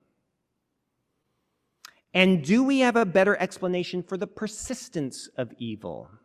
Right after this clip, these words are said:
I'm not saying that the devil and demons explains all of it. It doesn't. But it explains part of it. It's part of the picture in the scriptures. And if we find that we don't have a better explanation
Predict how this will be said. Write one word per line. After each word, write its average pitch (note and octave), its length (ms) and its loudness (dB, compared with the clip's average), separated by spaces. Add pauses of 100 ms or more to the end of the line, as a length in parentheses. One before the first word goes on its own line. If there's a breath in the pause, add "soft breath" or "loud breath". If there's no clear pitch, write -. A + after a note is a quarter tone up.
(200)
I'm C3+ 120 -8
not E3+ 200 -4
saying F#3 300 -4
that F3+ 120 -10
the F3+ 60 -12
devil D3+ 300 -4
and E3+ 100 -8
demons C#3+ 300 -8
explains C#3+ 560 -10
all E3 140 -6
of A#2 60 -6
it. G2 100 -10
It A2+ 80 -10
doesn't. B2 500 -12
But B2 80 -10
it C#3+ 60 -12
explains A#3+ 580 -10 (100)
part G#3+ 280 -8
of D3+ 100 -8
it. A2+ 80 -6
It's A#2 220 -10
part A3 240 -8
of A3 80 -8
the - 80 -8
picture - 560 -12 (340)
in C#3 80 -8
the B2 80 -10
scriptures. - 760 -18 (1600 loud breath)
And G3+ 140 6
if C4 100 2
we E4+ 100 4
find A3 280 4
that G#3 100 0
we G#3 100 2
don't A3+ 540 6
have D3 340 0
a E3 60 0
better G#3+ 380 6
explanation F#3 760 2